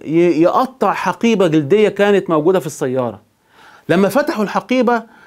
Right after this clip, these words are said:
وجدوا فيها كمية الحشيش. الكمين لقى صيدة، وبدأوا تفتيش السيارة تفتيش كامل بقى ودقيق. وطبعًا سعادة القاضي كان بيصرخ: "انتوا مش عارفين انا مين،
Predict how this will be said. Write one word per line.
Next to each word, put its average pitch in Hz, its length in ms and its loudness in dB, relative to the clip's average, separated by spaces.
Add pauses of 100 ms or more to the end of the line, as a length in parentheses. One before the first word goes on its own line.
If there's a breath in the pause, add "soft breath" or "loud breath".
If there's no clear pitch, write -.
(180 loud breath)
وجدوا 196 380 2
فيها 214 240 0
كمية 170 540 -2
الحشيش. - 800 -8 (280 soft breath)
الكمين 185 640 0
لقى 170 300 -2
صيدة، 160 480 -2 (760 loud breath)
وبدأوا 156 460 2
تفتيش 170 380 -8
السيارة 160 460 -2
تفتيش - 540 -12
كامل 147 340 -4
بقى 127 320 -4
ودقيق. 117 500 -8
وطبعًا 127 500 -4
سعادة 123 360 -4 (100)
القاضي 147 420 -4
كان 139 260 -4
بيصرخ: 139 560 -4
"انتوا 131 260 -6
مش 127 160 -8
عارفين 123 340 -4
انا 131 200 -6
مين، 127 380 -4